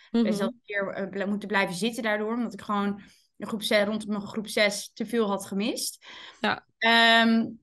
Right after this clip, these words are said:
Speaker 1: en dus ook wel, ja, dat, dat maakt dus ook wel dat je op jonge leeftijd al veel in het ziekenhuis bent. Je, je, ja, weet je,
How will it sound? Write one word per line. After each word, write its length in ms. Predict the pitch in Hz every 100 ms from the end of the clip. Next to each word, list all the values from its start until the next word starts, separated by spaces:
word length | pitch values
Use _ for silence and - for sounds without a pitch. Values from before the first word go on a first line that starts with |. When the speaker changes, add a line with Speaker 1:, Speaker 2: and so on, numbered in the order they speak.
| _ _ -
Speaker 1:
en 200 | 254 262
dus 200 | 254 -
ook 180 | 247 233
wel, 240 | 240 233
ja, 260 | 247 226 196
dat, 320 | 220 220 -
dat 180 | 226 208
maakt 320 | 214 233 269
dus 200 | 254 226
ook 260 | - 269 262
wel 260 | 202 202
dat 120 | 214 226
je 60 |
op 80 | 220
jonge 280 | 214 254 226
leeftijd 400 | 214 226 226 214
al 300 | 185 185 185
veel 140 | 185
in 60 | 185
het 80 | 202
ziekenhuis 420 | 233 233 214 220
bent. 480 | 202 202 196 202 -
Je, 200 | - -
je, 340 | - - - -
ja, 220 | - 165
weet 140 | 165
je, 100 | 185